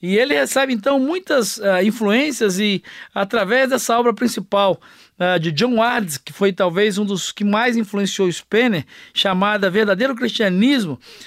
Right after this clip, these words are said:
eh, ele vai dar início a esse movimento, ele vai trabalhar com esse, ah, movimento. Spener parece ter tido contato com essas obras quando ele era estudante ainda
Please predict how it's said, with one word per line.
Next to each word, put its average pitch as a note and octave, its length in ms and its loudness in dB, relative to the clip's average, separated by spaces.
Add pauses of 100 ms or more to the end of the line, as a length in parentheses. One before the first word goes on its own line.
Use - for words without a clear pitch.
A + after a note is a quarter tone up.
(140)
eh, F#3+ 320 4
ele A#3 440 2 (260)
vai G#3 600 0 (340)
dar B3+ 260 0
início C#4+ 500 4
a A3+ 40 4
esse G#3 160 -2
movimento, E3 640 -4
ele G3 140 0
vai G3+ 320 0
trabalhar G#3+ 720 -2 (840)
com F3 140 0
esse, F3+ 360 -2 (320)
ah, D#3+ 180 -2
movimento. D#3 460 0
Spener C#4 340 -2
parece B3+ 340 0
ter B3 160 0
tido A3+ 260 -6
contato A3+ 640 -2 (400)
com G3 120 0
essas G#3 420 0
obras G3 360 0
quando G#3+ 200 -2
ele G#3 100 2
era G#3+ 120 2
estudante G#3+ 600 0
ainda G3+ 320 -2